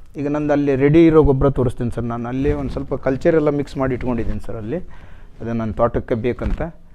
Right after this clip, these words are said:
ಟ್ರೈಕೋಡರ್ಮಾ, ಸೂಡೋಮೋನಾಸ್ ಇದೆಲ್ಲ ಹಾಕಿ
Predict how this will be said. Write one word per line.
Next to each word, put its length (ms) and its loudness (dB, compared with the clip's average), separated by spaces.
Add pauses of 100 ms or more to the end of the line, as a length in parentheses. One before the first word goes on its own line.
(160)
ಟ್ರೈಕೋಡರ್ಮಾ, 800 -6 (280)
ಸೂಡೋಮೋನಾಸ್ 540 -6 (720)
ಇದೆಲ್ಲ 260 -6
ಹಾಕಿ 420 -8